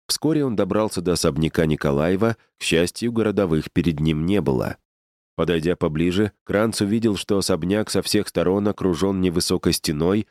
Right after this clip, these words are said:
утыканной железными гвоздями и осколками стекла. Юноша мысленно измерил стену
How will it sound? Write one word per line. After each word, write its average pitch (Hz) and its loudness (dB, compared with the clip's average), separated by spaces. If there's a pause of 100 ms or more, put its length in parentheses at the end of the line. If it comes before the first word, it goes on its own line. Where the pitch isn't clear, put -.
(200)
утыканной 107 0
железными 95 0
гвоздями 87 0
и - -2
осколками 82 0
стекла. 76 -2 (560)
Юноша 131 -2
мысленно 117 0
измерил 92 0
стену 98 -2